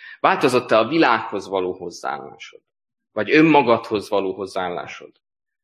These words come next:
Vagy egy olyan ember iránti hozzáállásod, akit lehet, hogy annyira nem szív lesz? Változott-e valami?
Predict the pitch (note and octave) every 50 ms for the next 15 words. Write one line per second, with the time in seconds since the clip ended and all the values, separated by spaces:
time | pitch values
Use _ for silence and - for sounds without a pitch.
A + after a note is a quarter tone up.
0 | _ _ _ - A2 A#2+ C3+ F3 F#3+ E3+ E3 D#3 D3 C3 C3+ C3+ D3 D3 C#3+ B2+
1 | A#2 A2 - A#2 A#2 C3 C#3 C#3 A#2+ B2 B2+ A#2+ A#2 A2+ A2 G#2+ A2 - - A#2+
2 | A2 A2+ A2 - - A#2 A2 A2+ - - - _ - - E3 E3+ D3+ C3 - -
3 | B2+ A#2 A2 A2+ - - C3+ C3 A#2+ A2+ G#2+ G#2 G#2 G#2 - - - A2+ A#2 G#2
4 | G2 F#2+ - - - F#2 E2+ - - B1+ - - _ - - - _ C3 E3+ G3
5 | F3+ - - A#2+ A#2+ G#2+ - - - G#2+ G#2+ A#2+ B2+ G#2+ F2+ E2 D#2+ -